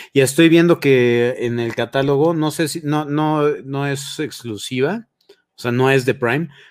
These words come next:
pero tienen The Night Manager. Si tienen chance, vean esa, cabrón.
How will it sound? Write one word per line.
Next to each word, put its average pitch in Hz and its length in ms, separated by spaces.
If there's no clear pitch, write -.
pero 117 160
tienen 147 760
The 123 120
Night 139 340
Manager. 120 640
Si - 160
tienen 139 300
chance, 135 360
vean 120 320
esa, 113 320
cabrón. - 300